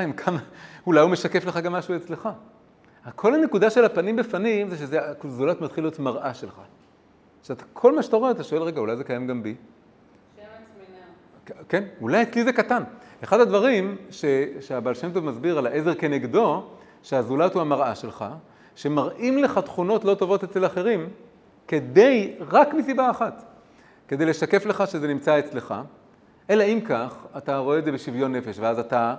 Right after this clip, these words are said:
Speaker 1: יכול להיות שאתה שליח שלו באמת לעזור לו. אבל אם אתה, אם זה מפריע לך, אם זה לא מפריע לך, יכול להיות שאתה באמת שליח שלו.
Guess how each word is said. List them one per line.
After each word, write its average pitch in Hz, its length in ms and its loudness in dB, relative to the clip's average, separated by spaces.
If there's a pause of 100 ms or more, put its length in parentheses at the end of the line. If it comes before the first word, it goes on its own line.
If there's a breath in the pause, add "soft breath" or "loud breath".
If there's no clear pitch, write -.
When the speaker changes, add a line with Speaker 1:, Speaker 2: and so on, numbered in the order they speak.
Speaker 1:
יכול 113 180 -6
להיות 127 100 -4
שאתה 120 200 -6
שליח 120 340 -4
שלו 101 220 -10
באמת 113 320 -8 (460 soft breath)
לעזור 120 400 2
לו. 90 100 -6 (380 loud breath)
אבל 123 160 -2
אם 233 100 4
אתה, 147 260 2
אם 180 100 -4
זה 190 140 0
מפריע 147 380 0
לך, 214 220 0 (1120)
אם 220 100 4
זה 196 80 6
לא 214 200 10
מפריע 254 260 6
לך, 254 200 4 (100)
יכול 240 120 2
להיות 277 60 2
שאתה - 120 0
באמת 269 120 2
שליח 247 260 2
שלו. - 180 -8